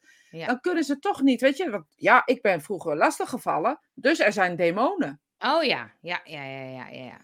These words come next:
Speaker 2: En je kan ze niet overtuigen dat het misschien ook zo zou kunnen zijn.
Speaker 1: Ja.
Speaker 2: Of dit gebeurd zou kunnen
Speaker 1: Ja.
Speaker 2: zijn. Het is heel, bijna rigide of zo op een bepaalde manier. Waarin ze,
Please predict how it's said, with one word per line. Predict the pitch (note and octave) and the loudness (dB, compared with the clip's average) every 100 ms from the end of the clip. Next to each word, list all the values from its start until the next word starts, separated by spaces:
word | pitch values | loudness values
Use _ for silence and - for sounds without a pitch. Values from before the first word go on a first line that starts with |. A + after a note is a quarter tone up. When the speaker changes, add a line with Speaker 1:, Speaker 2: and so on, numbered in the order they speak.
| _ | _
Speaker 2:
En | - | 2
je | D#4 | 2
kan | D#4+ E4+ | 4 4
ze | D#4+ | 4
niet | F4 G#4+ - | 2 2 6
overtuigen | C#4+ G#3+ B3+ C4+ E4+ A3 G#3+ | 6 6 4 6 4 2 0
dat | B3 | 0
het | B3+ B3+ | 0 0
misschien | C4 C4 C4+ A#3 | 0 0 -2 2
ook | C#4 E4 | 2 2
zo | A#3 D4 D4 | 2 0 0
zou | A3 D#3+ | -2 -4
kunnen | D#3 D#3 D#3 | -4 -8 -4
zijn. | D#3 E3 | -4 0
Speaker 1:
Ja. | G#3 F#3 | 2 2
Speaker 2:
Of | |
dit | F#3+ C#4+ | 2 -2
gebeurd | - G#3 F3+ E3+ | -2 -2 -2 -2
zou | F3 | -6
kunnen | F3 D#3+ D3+ | -4 -6 -4
Speaker 1:
Ja. | |
Speaker 2:
zijn. | F3 C#3+ - _ _ _ | -4 -4 -10 _ _ _
Het | A3 A#3+ | -8 -6
is | B3+ | 0
heel, | D#4 F4+ F4 C#4+ G#3+ - | 2 4 4 2 0 -2
bijna | A#3+ C4 A#3 | 2 2 0
rigide | F#3+ - C#5 F#4 | -4 -4 2 6
of | A3 E3 | 4 6
zo | A3+ G3 | 8 8
op | G3 - | 6 0
een | G#3 G#3 | -2 -2
bepaalde | G3 G3 F#3 F3+ | 0 0 0 0
manier. | F3+ F#3 | -4 -4
Waarin | F#3 G3+ B3+ | -4 0 0
ze, | A#3 A3+ | 2 0